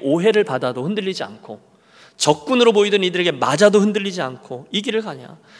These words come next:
예수님 때문에 큰 어려움을 겪어도 계속해서 그 길을 가는구나. 나는 어떻게 걸어왔는가 생각해 보았어요.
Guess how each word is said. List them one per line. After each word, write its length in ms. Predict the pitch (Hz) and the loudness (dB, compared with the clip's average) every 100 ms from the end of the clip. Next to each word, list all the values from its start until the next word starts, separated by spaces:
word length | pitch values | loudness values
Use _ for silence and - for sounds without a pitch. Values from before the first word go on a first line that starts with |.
| - - | -16 4
예수님 380 | 180 - 254 233 | 4 4 0 2
때문에 240 | 226 226 | 2 2
큰 280 | 220 - 269 | -2 -4 4
어려움을 380 | 160 196 254 233 | 4 6 4 2
겪어도 320 | 214 220 214 | 0 0 0
계속해서 480 | 226 262 285 269 247 | 2 2 2 0 -2
그 140 | 220 | -2
길을 180 | 220 226 | -2 -2
가는구나. 480 | 185 180 175 160 156 - _ - - - - - - | -2 -6 -8 -12 -12 -18 _ -18 -14 -12 -12 -14 -8
나는 300 | 160 180 208 | -2 2 2
어떻게 300 | 151 - 185 | 0 0 -2
걸어왔는가 840 | 139 165 156 117 117 117 117 160 | -2 -4 -4 -8 -16 -16 -16 -16
생각해 360 | - 247 247 - | -10 -8 -8 -10
보았어요. 520 | 143 117 - - | -10 -10 -12 -20